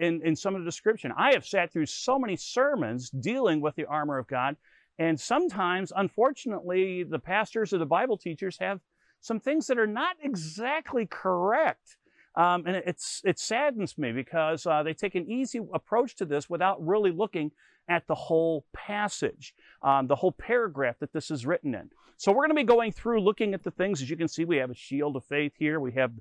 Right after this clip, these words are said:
the shoes here. We have the belt, the, the sword, a breastplate, and the helmet.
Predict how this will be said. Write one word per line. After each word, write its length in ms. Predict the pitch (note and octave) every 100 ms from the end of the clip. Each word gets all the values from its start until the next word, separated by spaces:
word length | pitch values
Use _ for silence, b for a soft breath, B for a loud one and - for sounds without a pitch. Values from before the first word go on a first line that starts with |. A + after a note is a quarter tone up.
| b b b
the 100 | C3+
shoes 500 | - - F#3 F#3 D#3
here. 220 | - F3
We 120 | F3 C3
have 260 | C3+ B2+
the 80 | B2+
belt, 360 | G#2+ D3 F3+ - _ b b -
the, 260 | C3 B2+ A#2+
the 140 | B2+
sword, 560 | - F3+ F3+ F3+ F3+ D3
a 80 | C#3
breastplate, 720 | B2 E3+ - - E3+ E3 -
and 300 | D3 D3+ C#3+
the 60 |
helmet. 440 | C3 E3+ E3 F3